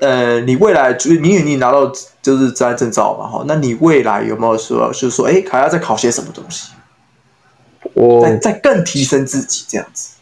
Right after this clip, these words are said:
Speaker 2: 提升哦，就像我刚刚讲，我会因为工作的关系会自我进修。那我未来工作可能如果在事业单位的话，那也是应该也是产务的话，我就会进修消防的相关的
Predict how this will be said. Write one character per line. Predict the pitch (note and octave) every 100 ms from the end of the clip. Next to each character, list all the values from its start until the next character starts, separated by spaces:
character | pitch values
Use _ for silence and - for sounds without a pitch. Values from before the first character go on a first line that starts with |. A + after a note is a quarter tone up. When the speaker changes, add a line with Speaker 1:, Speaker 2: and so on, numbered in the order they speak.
| -
Speaker 2:
提 | A3+ E3
升 | F3+ F#3 F#3
哦， | D3 D#3+
就 | -
像 | F3 F3+
我 | C3
刚 | C3+
刚 | C#3+
讲， | C#3 A2
我 | G#2+
会 | C3+
因 | F3 D#3+
为 | D#3+
工 | D3 C#3 D3
作 | C#3+ C#3+
的 |
关 | A#2 B2 B2
系 | B2+
会 | B2 A#2+
自 | C#3+
我 | B2+ G2+
进 | A#2+ A#2
修。 | A2 G#2+ G2+ - - - - - -
那 | - F3+ F3+ E3+ D#3+ D#3
我 | D3 C3
未 | E3+
来 | F#3+ E3
工 | E3+ F3
作 | F3 E3
可 | C#3+
能 | C3 B2
如 | C3
果 | C#3+
在 | B2+ D3
事 | C#3+ - C#3+
业 | C#3
单 | C3+ C#3
位 | C#3
的 | B2+
话， | B2 C3+
那 | B2 C3+ C3 B2+ B2 A2+ - - _ - - _ - _ _ _ _
也 | - B2+
是 | B2 F#3+
应 | F3+
该 | F3+ D#3+
也 |
是 | D3 D#3+
产 | - A2
务 | C3
的 | C3
话， | C3 B2+
我 | G#2
就 | B2
会 | C3+
进 | B2+ C3+ B2
修 | A#2 A#2
消 | A#2 - A#2+
防 | A#2 A2+ G2+ G2+
的 | G2+ F2+ E2+ C2
相 | - A2+ A2
关 | A2 G#2 A2
的 | A2+ F2 D2+